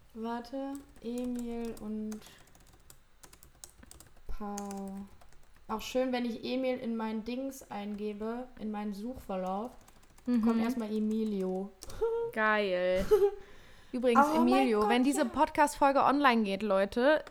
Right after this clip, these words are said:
Speaker 2: ist morgen, also Freitag, der achtzehnte neunte, der Tag, wo Emilio sein Album rausbringt. Wollte ich nur mal kurz so sagen an der Stelle.
Speaker 1: Geil.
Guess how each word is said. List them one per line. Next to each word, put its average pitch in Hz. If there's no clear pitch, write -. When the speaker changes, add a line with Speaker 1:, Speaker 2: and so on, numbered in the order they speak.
Speaker 2:
ist -
morgen, 269
also 233
Freitag, 277
der 226
achtzehnte 269
neunte, 262
der 247
Tag, 240
wo 247
Emilio 247
sein 233
Album 233
rausbringt. 202
Wollte 226
ich -
nur 220
mal 202
kurz 208
so 208
sagen 190
an -
der -
Stelle. -
Speaker 1:
Geil. 214